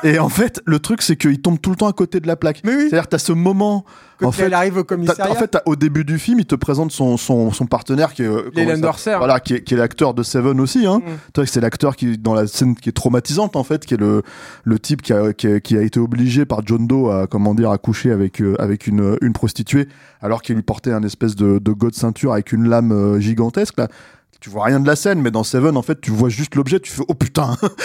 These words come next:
Speaker 2: c'est
Speaker 1: vois
Speaker 2: horrible.
Speaker 1: Et le mec, il te le vend derrière parce qu'en
Speaker 2: C'est
Speaker 1: fait, il est,
Speaker 2: affreux.
Speaker 1: il est, il est, il est en train de, il a une, complètement en train de craquer,
Speaker 2: Ouais,
Speaker 1: si
Speaker 2: c'est,
Speaker 1: tu veux,
Speaker 2: ouais,
Speaker 1: quand il est en
Speaker 2: elle
Speaker 1: train de
Speaker 2: est,
Speaker 1: faire
Speaker 2: elle est
Speaker 1: sa
Speaker 2: affreuse,
Speaker 1: confession,
Speaker 2: cette
Speaker 1: quoi,
Speaker 2: scène,
Speaker 1: tu vois.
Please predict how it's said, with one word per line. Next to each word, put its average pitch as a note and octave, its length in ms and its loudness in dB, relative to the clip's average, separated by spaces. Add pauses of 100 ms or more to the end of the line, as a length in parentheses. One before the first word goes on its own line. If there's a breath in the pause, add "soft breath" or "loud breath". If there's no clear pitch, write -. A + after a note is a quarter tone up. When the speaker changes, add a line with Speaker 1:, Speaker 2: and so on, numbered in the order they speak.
(140)
Speaker 2:
c'est G3 40 0
Speaker 1:
vois F#3+ 260 2
Speaker 2:
horrible. E3+ 280 0
Speaker 1:
Et D3+ 40 -4
le D#3+ 120 2
mec, F3+ 180 0
il D#3 60 -4
te D3+ 100 -2
le D3 80 4
vend D3 180 0
derrière D#3 280 2
parce C#3+ 160 -2
qu'en C#3 160 -4
Speaker 2:
C'est F3 120 2
Speaker 1:
fait, - 60 -4
il C#3 80 0
est, C#3 40 4
Speaker 2:
affreux. C#3 140 0
Speaker 1:
il C#3 80 0
est, D3 120 0
il C#3 100 -2
est, C#3+ 80 -2
il C#3+ 120 -2
est C3 40 4
en B2 80 2
train C3+ 200 2
de, C#3 60 0
il C3 140 2
a B2 40 4
une, B2 280 2 (160)
complètement C#3 320 0
en C3 60 0
train B2 140 0
de C3 60 0
craquer, F#3 540 2
Speaker 2:
Ouais, D3+ 260 2
Speaker 1:
si - 120 -8
Speaker 2:
c'est, B2 100 -4
Speaker 1:
tu C3 60 -2
veux, C#3+ 80 0
Speaker 2:
ouais, E3 80 2
Speaker 1:
quand A#2+ 100 -2
il C3 80 -4
est B2+ 40 0
en B2+ 40 0
Speaker 2:
elle C3 80 -2
Speaker 1:
train B2+ 100 2
de C3 60 0
Speaker 2:
est, - 20 -4
Speaker 1:
faire C3 120 0
Speaker 2:
elle - 40 -6
est - 40 -4
Speaker 1:
sa D3 60 0
Speaker 2:
affreuse, C3 140 -2
Speaker 1:
confession, D3+ 300 0
Speaker 2:
cette B3 80 0
Speaker 1:
quoi, C#3 120 2
Speaker 2:
scène, A#2+ 40 -4
Speaker 1:
tu - 80 -4
vois. F#3 100 0